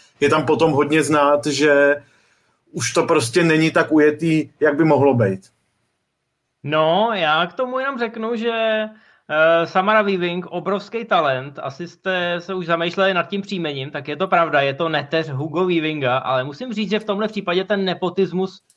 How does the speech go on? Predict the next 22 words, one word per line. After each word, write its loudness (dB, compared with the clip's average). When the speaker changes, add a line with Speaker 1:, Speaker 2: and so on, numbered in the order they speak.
Speaker 2:
eh, 2
naprosto -2
chápu 0
a 4
vítám, 0
protože -6
ona -4
je 2
opravdu -4
šikovná, -2
navíc -4
je -8
i -8
docela -2
hezká. -6
Což -4
teda 0
neplatí 0
v -10
tomhle 4
filmu, 2
kde, 0